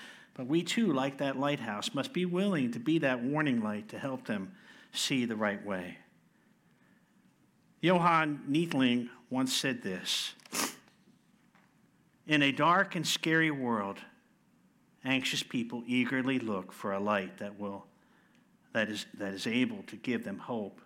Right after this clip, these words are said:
comfort, and a sense of security. For people who have lost loved ones, for people who are struggling to make ends meet, for people who feel they are at the end of the rope, for people who question their worth and value, you and I are many versions of Jesus, the light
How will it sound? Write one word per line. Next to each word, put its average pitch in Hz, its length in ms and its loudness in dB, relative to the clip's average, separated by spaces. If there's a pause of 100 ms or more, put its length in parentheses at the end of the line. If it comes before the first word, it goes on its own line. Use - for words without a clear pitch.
(140)
comfort, 113 600 -8 (460)
and 110 120 0
a 107 60 0
sense 117 440 0
of 107 60 -6
security. 98 760 -4 (640)
For 147 140 2
people 214 420 2
who 165 120 2
have 120 120 -2
lost 165 540 2
loved 156 260 2
ones, 113 260 0
for - 160 -2
people 220 440 2
who 180 80 4
are 151 80 2
struggling 208 600 4
to 196 80 4
make 180 280 2
ends 160 280 0
meet, 151 180 2
for 160 160 -2
people 214 400 2
who 185 120 4
feel 208 420 4 (280)
they 180 140 8
are 175 80 8
at 175 80 2
the 175 240 0
end 220 140 6
of 220 80 4
the 202 100 4
rope, 170 300 4
for 196 100 4
people 226 460 2
who 202 140 4
question 226 680 2
their 160 180 4
worth 220 400 2
and 214 140 4
value, 165 340 4 (300)
you 294 500 6
and 233 300 4
I 180 300 4
are 156 180 2
many 156 300 0
versions 120 560 -2
of - 100 -4
Jesus, 110 640 -4
the 104 120 -14
light 98 300 -10